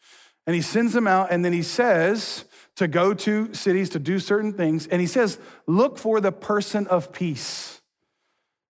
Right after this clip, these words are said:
And if they have peace and their peace rests on you, then you'll be blessed,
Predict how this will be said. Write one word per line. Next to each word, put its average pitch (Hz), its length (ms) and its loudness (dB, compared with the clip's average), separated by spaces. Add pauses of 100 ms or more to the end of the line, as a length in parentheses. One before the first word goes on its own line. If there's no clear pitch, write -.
(260)
And 185 80 2
if 160 260 -4
they 180 300 2
have 208 340 2
peace 247 340 0
and 180 80 -2
their 185 120 2
peace 202 320 -2
rests 196 340 0
on 190 160 2
you, 220 240 2
then 185 220 0
you'll 190 180 2
be 214 140 2
blessed, 185 560 0